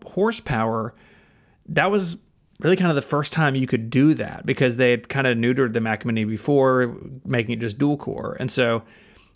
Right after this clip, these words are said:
now they've kind of stayed with that pattern in the new Apple Silicon era, and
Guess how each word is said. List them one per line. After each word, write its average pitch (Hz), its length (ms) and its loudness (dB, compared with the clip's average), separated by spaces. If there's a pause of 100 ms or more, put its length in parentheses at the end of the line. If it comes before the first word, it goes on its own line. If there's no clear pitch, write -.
(360)
now 160 360 2
they've 147 180 2
kind 139 200 0
of 127 240 -2 (360)
stayed 143 480 0
with 135 100 0
that 120 220 -2
pattern 131 500 -2
in 113 80 -2
the 117 60 -2
new 117 160 -2
Apple 117 280 -4
Silicon 117 360 -2
era, 120 300 0
and 117 160 -4